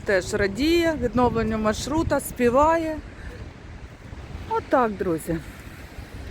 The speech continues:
Так що зараз ми проїдемося, маршрут відновився.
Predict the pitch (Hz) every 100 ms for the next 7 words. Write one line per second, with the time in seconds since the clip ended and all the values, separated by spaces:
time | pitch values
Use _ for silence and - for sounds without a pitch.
0 | - - - - - - 262 285 247 277
1 | 269 240 247 226 208 220 254 339 349 339
2 | 320 - 302 - - - - - 233 247
3 | - 269 247 226 202 214 214 330 359 -
4 | 330